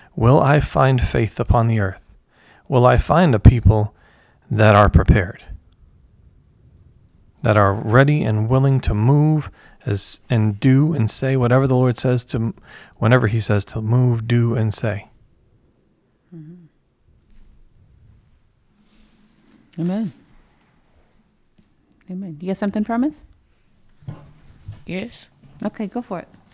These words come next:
Speaker 3: Okay, so the Lord reminded me of how,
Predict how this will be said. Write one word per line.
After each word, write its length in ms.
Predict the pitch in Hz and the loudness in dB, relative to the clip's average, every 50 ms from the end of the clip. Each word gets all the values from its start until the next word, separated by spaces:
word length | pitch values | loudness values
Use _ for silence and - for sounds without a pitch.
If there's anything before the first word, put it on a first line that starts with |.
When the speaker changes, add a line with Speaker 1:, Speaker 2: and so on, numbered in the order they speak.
| _ _ _ _ _ _ _ _ _ _ - - - - - - - - - - - - - _ _ _ _ _ _ _ - - - - _ _ _ _ _ _ _ _ _ _ _ _ _ _ _ _ _ _ _ _ _ _ - - - - - - - - - - - - - _ _ _ _ _ _ _ - | _ _ _ _ _ _ _ _ _ _ -20 -20 -20 -20 -20 -20 -20 -20 -20 -20 -20 -20 -20 _ _ _ _ _ _ _ -20 -20 -20 -20 _ _ _ _ _ _ _ _ _ _ _ _ _ _ _ _ _ _ _ _ _ _ -20 -20 -20 -20 -20 -20 -20 -20 -20 -20 -20 -20 -20 _ _ _ _ _ _ _ -12
Speaker 3:
Okay, 520 | - 196 208 - - - 190 214 196 175 | -12 -10 -10 -12 -10 -8 -6 -4 -4 -4
so 320 | 180 - - - 202 202 190 | -6 -8 -8 -8 -6 -6 -6
the 140 | 196 - 185 | -8 -12 -10
Lord 320 | 190 220 233 233 233 220 | -8 -6 -6 -6 -6 -6
reminded 320 | 208 202 202 202 202 202 | -8 -8 -8 -6 -8 -8
me 200 | 196 185 165 - - | -8 -8 -10 -8 -6
of 340 | - 170 180 180 180 180 - | -4 -2 -2 -2 -2 -6 -8
how, 540 | - 185 180 175 165 151 139 131 123 143 | -8 -6 -6 -4 -4 -4 -4 -6 -8 -10